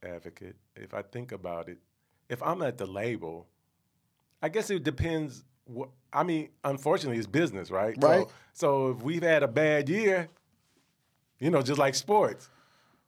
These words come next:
Speaker 1: who gonna take that last shot? You,
Speaker 2: Right.
Speaker 1: you know, are,
Speaker 2: Right.
Speaker 1: you know you've been bricking all game. Are you really gonna take that last shot, or you gonna pass it up?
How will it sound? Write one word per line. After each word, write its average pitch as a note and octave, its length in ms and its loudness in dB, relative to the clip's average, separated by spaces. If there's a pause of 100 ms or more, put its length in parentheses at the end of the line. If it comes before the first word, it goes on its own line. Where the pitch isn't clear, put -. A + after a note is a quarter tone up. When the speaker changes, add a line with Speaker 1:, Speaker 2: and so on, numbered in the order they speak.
(540)
Speaker 1:
who F3 120 -2
gonna F#3+ 140 4
take F#3 240 4
that E3 140 4
last E3 340 6
shot? F#3 380 4
You, - 60 -4
Speaker 2:
Right. G3 260 4
Speaker 1:
you E3 180 2
know, C#3+ 260 6 (100)
are, C3+ 120 4
Speaker 2:
Right. G#2+ 300 4
Speaker 1:
you D#3 180 -2
know F3+ 100 4
you've E3+ 180 2
been D#3+ 180 2
bricking E3+ 340 2
all D#3+ 240 6
game. D#3 400 2
Are A#2 100 2
you C#3 160 0
really E3 220 4
gonna E3 140 2
take E3 200 2
that E3 160 2
last D#3+ 260 4
shot, D#3 220 2
or C3+ 40 -2
you C3 100 -2
gonna A#2+ 160 -2
pass C3+ 340 4
it C3+ 140 -2
up? D3+ 280 2